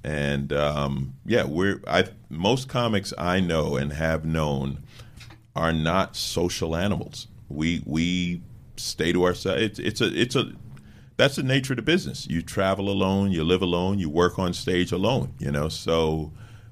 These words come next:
you can do it when you're in a situation and you start talking and you're just naturally funny because it's what you do. But, but to actually turn it on and say, "Oh, I'm gonna be funny to, you know, get this woman,"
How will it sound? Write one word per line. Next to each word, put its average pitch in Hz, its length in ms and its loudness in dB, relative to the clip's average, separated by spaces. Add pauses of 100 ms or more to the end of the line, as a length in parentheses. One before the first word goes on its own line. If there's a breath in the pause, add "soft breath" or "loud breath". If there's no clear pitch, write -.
(220 loud breath)
you 110 180 4
can 127 240 -2
do 104 220 2
it 98 120 0
when 90 180 -2
you're 82 140 2
in 90 240 2
a 82 40 2
situation 80 760 0
and 78 100 0
you 78 80 0
start 80 400 0
talking 80 460 2
and 76 100 -6
you're 76 120 -6
just 76 260 -6
naturally 78 540 -4 (140)
funny 78 340 0
because 78 340 -6
it's - 200 -10
what 76 220 0
you 69 80 -4
do. 80 360 0
But, 85 240 -6 (460 loud breath)
but 90 180 4
to - 180 2 (140)
actually 90 580 2
turn 98 480 0
it 92 180 -2
on 85 400 2
and 73 140 -4
say, - 300 -2
"Oh, 78 200 0
I'm 80 120 0
gonna 80 140 0
be 71 160 -2
funny 76 540 -4
to, 76 360 -6 (560 loud breath)
you 76 140 -2
know, - 260 -2 (260)
get 78 220 0
this - 240 -4
woman," 82 440 0